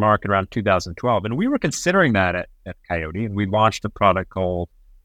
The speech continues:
Coyote Go, which is a mobile application. But I remember at that time, th-, it was a big question of, like, "Well, do drivers even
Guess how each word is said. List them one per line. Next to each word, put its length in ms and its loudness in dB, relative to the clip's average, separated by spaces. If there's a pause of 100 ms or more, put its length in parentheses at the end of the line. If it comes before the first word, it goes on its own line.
Coyote 260 4
Go, 380 4
which 220 -4
is 100 -4
a 40 -4
mobile 320 2
application. 600 -4
But 140 -2
I 80 4
remember 500 4
at 120 -2
that 200 2
time, 380 -2
th-, 180 -10
it 100 -6
was 120 -4
a 40 0
big 180 -4
question 260 -2
of, 60 -2
like, 160 -2
"Well, 120 -8 (200)
do 80 -6
drivers 500 4
even 160 -8